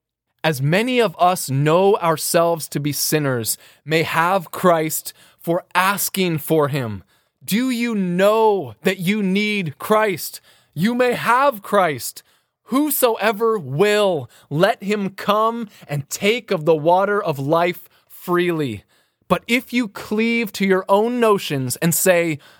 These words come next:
"No, sir, I mean to do a great many good things, and then I will believe in Christ," sir, you will be damned if you hold by such delusions.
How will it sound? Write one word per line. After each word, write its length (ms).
"No, 420
sir, 500
I 160
mean 320
to 100
do 220
a 200
great 280
many 300
good 380
things, 560
and 320
then 440
I 100
will 160
believe 480
in 160
Christ," 600
sir, 500
you 280
will 220
be 180
damned 840
if 220
you 140
hold 420
by 160
such 400
delusions. 840